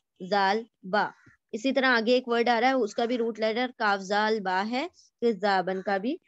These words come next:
काफ, जाल, बा का मतलब होता है to deny, to lie, झूठ बोलना, अ, इन-, अ, डिनाई कर देना, झूठ बोलना। तो यहाँ पर झूठ का तर्जुमा हो रहा है, कज़्ज़बा का मतलब झूठ,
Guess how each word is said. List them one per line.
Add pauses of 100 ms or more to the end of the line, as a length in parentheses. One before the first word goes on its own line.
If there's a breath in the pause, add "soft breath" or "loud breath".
(260 soft breath)
काफ,
जाल,
बा
का
मतलब
होता
है
to
deny, (880)
to
lie, (2000)
झूठ
बोलना, (720)
अ,
इन-,
अ, (320)
डिनाई
कर
देना,
झूठ
बोलना।
तो
यहाँ
पर
झूठ
का
तर्जुमा
हो
रहा
है,
कज़्ज़बा
का
मतलब (420)
झूठ,